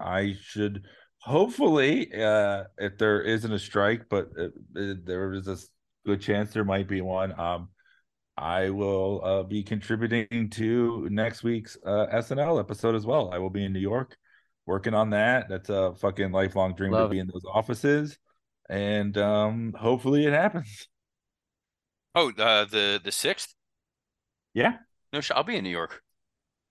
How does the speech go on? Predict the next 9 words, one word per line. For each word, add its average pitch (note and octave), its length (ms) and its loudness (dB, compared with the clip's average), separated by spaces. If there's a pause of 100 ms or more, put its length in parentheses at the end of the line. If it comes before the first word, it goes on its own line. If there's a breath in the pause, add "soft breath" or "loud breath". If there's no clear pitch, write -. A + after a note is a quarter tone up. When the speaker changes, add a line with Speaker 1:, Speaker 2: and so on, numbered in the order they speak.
(220)
Speaker 1:
Nice. B3+ 520 -4
Speaker 3:
Oh, A#3+ 100 -8
shit. - 400 -6
That'd D#3 140 -6
be F3 100 -4
awesome. F#3+ 320 2
Speaker 2:
Oh, G3 540 12
Speaker 3:
Um, G#3+ 80 8
Speaker 2:
baby. F#3 720 8